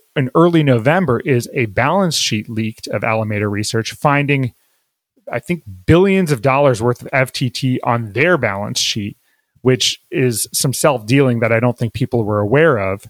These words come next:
and showing that so much of this created token was held by his own company, and, like, limiting the circulation and the utility of it, I think, caused some red flags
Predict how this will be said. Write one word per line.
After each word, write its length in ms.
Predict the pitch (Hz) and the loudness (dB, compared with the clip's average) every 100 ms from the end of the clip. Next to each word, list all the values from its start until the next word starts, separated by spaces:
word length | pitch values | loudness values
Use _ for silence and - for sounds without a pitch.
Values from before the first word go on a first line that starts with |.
| - | -6
and 180 | 143 120 | -4 -2
showing 440 | - 175 170 170 | 0 2 2 2
that 260 | 135 123 - | 0 -2 -4
so 360 | - - 180 190 | -4 2 2 4
much 300 | 165 175 151 | 2 0 -2
of 120 | 113 | -2
this 360 | 120 - - - _ | -4 -4 -8 -12 _
created 520 | - 151 135 120 113 | -2 2 2 0 -2
token 600 | - 190 196 104 104 107 _ _ _ - | 2 2 2 -2 -4 -8 _ _ _ -2
was 180 | 131 127 | -2 -2
held 460 | - 156 151 139 | 0 2 2 2
by 180 | 123 123 | 0 0
his 220 | 120 139 | 0 -2
own 300 | 139 139 139 | 0 0 0
company, 640 | 127 135 139 110 101 107 - _ _ - | 0 -4 -2 -4 -4 -8 -10 _ _ -10
and, 100 | 107 | -8
like, 140 | 101 | -6
limiting 440 | 107 127 123 120 | -2 0 0 0
the 60 | 110 | -2
circulation 720 | - 123 - 104 107 117 113 | -4 -6 -6 -4 -2 -2 -4
and 120 | 107 | -6
the 60 | 104 | -6
utility 440 | 101 135 120 107 | -4 -2 -2 -2
of 120 | 104 101 | -4 -4
it, 120 | 110 | -4
I 80 | 123 | -6
think, 180 | - 117 | -8 -10
caused 400 | - 120 113 - | -2 0 0 -4
some 160 | 120 110 | -6 -2
red 200 | 107 101 | -4 -2
flags 480 | 117 107 104 98 | -2 0 -4 -8